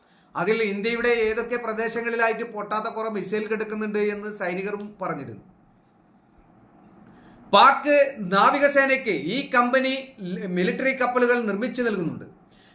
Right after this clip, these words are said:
സൈന്യത്തിനായി ഇലക്ട്രോണിക് ഘടകങ്ങൾ നിർമ്മിക്കുന്ന ചെങ്ഡു ഹോങ്ഡെ ഇലക്ട്രോണിക് കോർപ്പറേഷൻ ലിമിറ്റഡിന്റെ ഓഹരിയിലും ഇടിവാണ് ഉണ്ടായത്. അതേസമയം പാകിസ്ഥാന്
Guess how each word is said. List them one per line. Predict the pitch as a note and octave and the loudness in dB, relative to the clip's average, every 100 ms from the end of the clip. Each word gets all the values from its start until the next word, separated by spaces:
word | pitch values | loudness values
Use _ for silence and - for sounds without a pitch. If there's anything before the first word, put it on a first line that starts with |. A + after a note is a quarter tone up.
| - | -4
സൈന്യത്തിനായി | F#3+ A#3 C#4 C#4+ C#4 C#4 | 2 4 4 4 6 6
ഇലക്ട്രോണിക് | B3 C4 C4 C#4 C#4 - F#3 G#3 | 4 2 4 4 2 -4 -6 0
ഘടകങ്ങൾ | B3+ C4 C4 B3+ | 2 2 0 0
നിർമ്മിക്കുന്ന | B3 B3 B3 A#3+ A#3 A3+ - - - _ _ _ | 0 -2 -2 0 2 2 0 -10 -20 _ _ _
ചെങ്ഡു | F3+ G#3 B3 C4 B3+ B3 - - _ - | -2 0 4 8 8 6 -4 -20 _ -12
ഹോങ്ഡെ | F3 G#3 B3 B3 | -2 -2 4 6
ഇലക്ട്രോണിക് | A3+ A#3+ B3 B3 B3 B3 | 6 2 2 2 2 -2
കോർപ്പറേഷൻ | A3 A3 B3+ B3 B3 A#3+ | -4 -2 0 2 0 -4
ലിമിറ്റഡിന്റെ | A3+ A#3 A#3 A#3+ A#3 A#3+ A3+ G3+ | -4 -4 -2 -2 4 4 4 0
ഓഹരിയിലും | A3+ A#3 A#3+ A3+ - - - _ _ _ | 0 0 0 -2 -4 -8 -20 _ _ _
ഇടിവാണ് | D#3+ F#3 B3 C4 B3+ C4 C4 | -6 0 2 4 4 4 0
ഉണ്ടായത്. | C4 C4 E3 - | 4 4 2 -6
അതേസമയം | - A#3+ C4 C4+ C4+ C4+ - | 0 0 2 0 0 0 -2
പാകിസ്ഥാന് | A3 E4+ C4+ - C#4 C4+ D3 | -2 -2 -6 0 2 2 -2